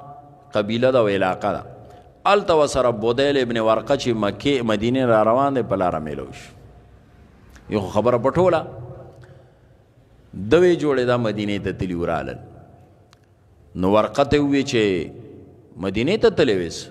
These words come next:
او یې نه، لکه د راز خبره وه. وته د مدینې قجوري خو سره نشته، وی نه. خو دوی دا کار کړی و چې څونه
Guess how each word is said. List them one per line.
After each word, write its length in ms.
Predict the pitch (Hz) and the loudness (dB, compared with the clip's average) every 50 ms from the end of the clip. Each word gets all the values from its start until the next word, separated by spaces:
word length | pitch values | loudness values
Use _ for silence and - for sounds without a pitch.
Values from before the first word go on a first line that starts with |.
| - - - - - - - | -18 -20 -20 -20 -20 -14 -8
او 60 | 95 95 | -6 -4
یې 140 | 87 87 85 85 | -4 -4 -4 -6
نه، 80 | 76 - - - - - - - - - _ _ _ _ _ _ _ _ _ _ _ _ _ - - | -8 -10 -12 -18 -20 -20 -20 -20 -20 -20 _ _ _ _ _ _ _ _ _ _ _ _ _ -12 -8
لکه 160 | 92 92 110 | -4 -2 0
د 60 | 110 113 123 | 2 2 2
راز 180 | 135 139 131 | 2 2 0
خبره 280 | - 131 120 123 117 113 | -2 -4 -4 -4 -4 -6
وه. 100 | 113 - - - - - - - - - _ _ _ _ _ _ - - - - - - - - - - - - - | -8 -10 -14 -20 -20 -20 -20 -20 -20 -20 _ _ _ _ _ _ -20 -20 -20 -20 -20 -20 -20 -20 -20 -20 -20 -8 -2
وته 260 | 101 107 107 139 143 | 0 0 2 4 4
د 80 | 143 139 135 135 | 4 4 2 2
مدینې 320 | 127 135 139 151 156 147 143 | 0 0 0 0 0 0 0
قجوري 320 | 139 131 143 165 160 156 | 0 0 0 -2 -2 -2
خو 180 | 117 123 135 123 | 0 0 -2 -2
سره 220 | 120 131 123 131 | 0 -2 -2 -2
نشته، 320 | 151 175 175 - - - 101 | -2 -2 -4 -4 -2 -2 -2
وی 160 | 92 87 87 | -2 -2 -4
نه. 200 | 87 85 71 65 - - - - - - - - - - - - - - - - - - - - - - - - - - - - - - - - - - | -4 -6 -8 -8 -12 -18 -20 -20 -20 -20 -20 -20 -20 -20 -20 -20 -20 -20 -20 -20 -20 -20 -20 -20 -20 -20 -20 -20 -20 -20 -20 -20 -20 -20 -20 -20 -20 -8
خو 120 | - 110 113 | -4 -2 0
دوی 160 | 120 156 180 | 2 2 4
دا 140 | 175 180 175 165 156 143 - - - | 6 6 6 6 4 2 0 -2 0
کار 160 | 156 156 147 | 0 0 0
کړی 260 | 143 - 165 170 160 | 0 -2 -2 -2 0
و 80 | 110 78 - - - - - - - - | -2 -4 -6 -10 -18 -20 -20 -20 -14 -6
چې 100 | - 113 117 113 - | -2 -2 -2 -2 -2
څونه 220 | - 170 175 165 | -4 -2 -2 -2